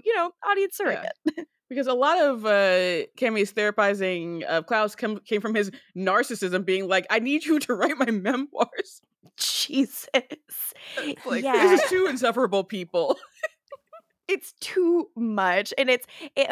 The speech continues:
Speaker 1: a lot of her, like, therapy scenes of us have been, like, us watching her do what loo-, appears to be a bad job, in my opinion, and then hearing everyone around her be like, "Cammy, you're so insightful and smart and good at what you're doing." And that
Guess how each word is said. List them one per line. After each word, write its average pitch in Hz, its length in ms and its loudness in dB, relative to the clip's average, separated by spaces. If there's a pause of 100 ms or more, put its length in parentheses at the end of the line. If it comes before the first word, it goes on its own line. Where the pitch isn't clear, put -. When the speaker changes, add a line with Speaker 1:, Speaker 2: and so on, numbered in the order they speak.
Speaker 1:
a 294 60 2
lot 294 260 2
of 294 120 0
her, 262 240 2
like, 226 180 2
therapy 220 380 2
scenes 202 360 -4
of 220 140 -6
us 208 320 2
have 247 160 0
been, 220 160 0
like, 196 220 0 (100)
us 269 300 0
watching 226 580 0
her 233 180 2
do 202 600 -2
what 233 240 0
loo-, 302 220 -2
appears 415 460 0
to 381 100 -2
be 233 160 2
a 185 80 4
bad 175 340 2
job, 58 460 0
in 202 100 -2
my 190 160 4
opinion, 185 540 -2 (260)
and 254 100 2
then 240 100 2
hearing 277 440 0
everyone 220 380 2
around 202 360 2
her 208 120 -2
be 190 160 -6
like, 190 260 0
"Cammy, 349 360 -4
you're 285 160 0
so 294 180 2
insightful 269 760 0
and 208 140 -8
smart 277 480 2
and 220 180 -4
good 285 180 4
at 214 120 2
what 220 140 0
you're 226 160 -4
doing." 226 580 2
And 214 180 0
that 208 300 4